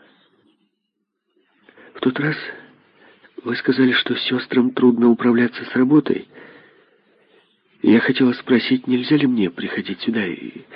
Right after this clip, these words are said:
помогать им. Что делать, мне всё равно, лишь бы приносить пользу.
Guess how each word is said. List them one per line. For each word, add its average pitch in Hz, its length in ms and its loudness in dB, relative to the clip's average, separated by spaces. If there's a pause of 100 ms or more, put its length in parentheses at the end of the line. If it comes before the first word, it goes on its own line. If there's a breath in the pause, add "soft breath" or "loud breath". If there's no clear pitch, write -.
(200 loud breath)
помогать 110 560 -6
им. 65 200 -10 (1900 soft breath)
Что - 160 0
делать, 131 320 2
мне 135 160 2
всё 151 220 2
равно, 65 340 -2
лишь 87 240 -8
бы - 160 -10 (460 loud breath)
приносить - 560 -10
пользу. - 460 -10